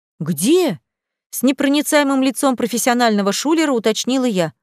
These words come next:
«В офисе?» Получилось вполне правдоподобно. По крайней мере, Пырщ поверил. Наверное, решил, что никто в здравом уме не может не перепугаться до икоты при виде столь ужасного существа.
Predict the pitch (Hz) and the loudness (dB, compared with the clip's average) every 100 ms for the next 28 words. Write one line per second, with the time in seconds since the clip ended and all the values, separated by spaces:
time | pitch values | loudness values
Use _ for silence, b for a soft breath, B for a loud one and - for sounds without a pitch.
0 | _ 151 165 494 - 453 202 156 _ _ | _ -6 2 2 2 -6 -6 -8 _ _
1 | _ _ _ _ _ _ _ _ - 220 | _ _ _ _ _ _ _ _ -2 2
2 | 233 330 392 403 - 330 330 403 370 320 | 4 4 4 4 2 0 2 0 -2 -2
3 | 349 349 285 330 240 160 151 _ _ 185 | 2 0 2 0 -2 -6 -8 _ _ -4
4 | - 247 269 277 269 262 - 208 - 208 | 0 2 2 2 0 0 0 -2 0 -2
5 | 190 170 156 151 _ _ _ - 190 214 | 0 0 -2 -6 _ _ _ -8 -2 0
6 | 220 220 214 254 240 - 208 208 220 226 | 2 2 0 -2 -4 0 0 2 0 -2
7 | - 262 202 185 233 214 208 202 254 233 | 0 0 0 2 2 2 2 2 2 2
8 | 214 214 294 269 254 254 254 233 220 254 | 4 4 2 -2 -4 -4 -4 -2 0 0
9 | 247 220 226 254 294 285 226 220 226 226 | 0 -2 0 0 -2 0 -2 -2 -2 -4
10 | - 254 226 202 220 220 196 196 202 - | 0 0 2 2 2 0 -4 -4 -6 -6
11 | 185 175 175 | -8 -2 -2